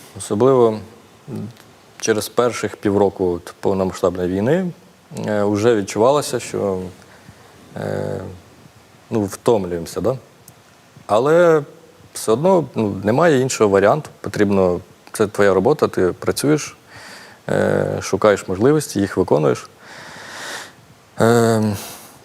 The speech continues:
та, можу сказати, от, якщо кажуть, да, там, м, що військовий,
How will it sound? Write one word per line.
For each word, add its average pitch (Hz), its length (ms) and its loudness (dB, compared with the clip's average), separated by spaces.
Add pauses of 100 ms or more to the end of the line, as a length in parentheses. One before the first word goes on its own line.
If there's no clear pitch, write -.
(260)
та, 151 240 2 (340)
можу 120 300 2
сказати, 123 360 0
от, 98 160 0 (1500)
якщо 107 360 -2
кажуть, 98 320 0
да, 104 140 4
там, 90 220 -2 (280)
м, 85 200 -8 (400)
що - 160 -2
військовий, 127 600 2